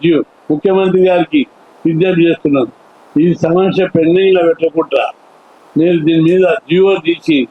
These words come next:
ఎన్నికలకు వెళ్ళాలి. అన్ని రాజకీయ పార్టీలు బీసీలతో తిరగాటం అనేది మానుకోవాలి. మ్యాచ్ ఫిక్సింగ్ పెట్టుకోకండి. ఇది మా అందరికి అర్థమవుతుంది మ్యాచ్ ఫిక్సింగ్ అని.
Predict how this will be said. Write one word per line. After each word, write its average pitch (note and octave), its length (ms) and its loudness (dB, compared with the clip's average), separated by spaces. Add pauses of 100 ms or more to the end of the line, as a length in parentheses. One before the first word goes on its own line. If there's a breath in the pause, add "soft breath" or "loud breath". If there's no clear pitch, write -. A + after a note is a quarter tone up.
(440)
ఎన్నికలకు E3+ 540 0
వెళ్ళాలి. F#3 400 2 (640)
అన్ని G3+ 260 2 (100)
రాజకీయ G3+ 480 0 (100)
పార్టీలు F#3 460 0 (580)
బీసీలతో G3 640 0 (280)
తిరగాటం F#3 600 0
అనేది F3 460 0
మానుకోవాలి. D#3+ 600 -4 (580)
మ్యాచ్ F3+ 380 0
ఫిక్సింగ్ G3+ 420 -2
పెట్టుకోకండి. F#3 640 -2 (680)
ఇది E3 160 2 (100)
మా D#3 100 0 (120)
అందరికి F#3 400 0
అర్థమవుతుంది F#3+ 760 0
మ్యాచ్ E3 280 -2
ఫిక్సింగ్ D3+ 460 -2
అని. A2 120 -6